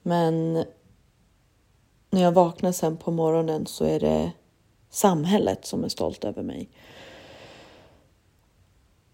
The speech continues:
Och det... Ja, det gäller ju bara att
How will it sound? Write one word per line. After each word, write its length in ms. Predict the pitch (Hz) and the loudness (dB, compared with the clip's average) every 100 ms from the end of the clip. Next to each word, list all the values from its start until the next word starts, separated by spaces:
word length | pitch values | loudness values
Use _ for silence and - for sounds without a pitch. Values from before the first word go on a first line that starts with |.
| _ _ _ _ _ _ _ _ _ _ _ - | _ _ _ _ _ _ _ _ _ _ _ 0
Och 140 | 190 | 6
det... 520 | 185 202 196 190 190 - - - | 12 12 12 12 10 6 2 2
Ja, 300 | - 165 165 - - | 2 2 -2 -12 -2
det 100 | 196 | 4
gäller 300 | 196 196 175 | 6 8 6
ju 120 | 160 | 4
bara 440 | 170 170 156 156 156 | 4 4 4 2 0
att 260 | 175 - | -4 -10